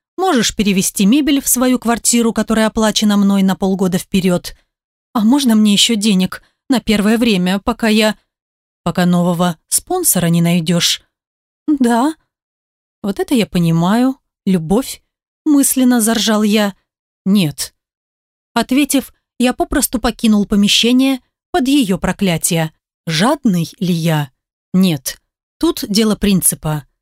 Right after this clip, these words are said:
Работу выполнила? Получи оплату. Она не моя женщина, а обыкновенная шлюха, которая возомнила, что ее одно место дорого стоит. Дура. Я платил только за то,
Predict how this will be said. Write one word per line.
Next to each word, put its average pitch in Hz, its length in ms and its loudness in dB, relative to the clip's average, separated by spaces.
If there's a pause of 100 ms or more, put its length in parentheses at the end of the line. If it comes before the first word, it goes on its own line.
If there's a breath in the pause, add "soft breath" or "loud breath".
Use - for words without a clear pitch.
(200)
Работу 220 420 0
выполнила? 208 680 0 (320)
Получи 262 360 0
оплату. 156 600 -4 (360)
Она 226 240 2
не 247 120 4
моя 285 300 2
женщина, 165 680 -2 (260)
а 180 140 0
обыкновенная 190 760 2
шлюха, 165 600 -4 (220)
которая 240 460 0
возомнила, 196 840 2 (220)
что - 220 -2
ее 190 420 0
одно 185 320 0
место 180 600 0 (180)
дорого 190 420 0
стоит. - 600 -4 (440)
Дура. 165 480 -2 (380)
Я 202 200 2
платил 208 440 0
только 202 380 -2
за 175 180 0
то, 247 360 -2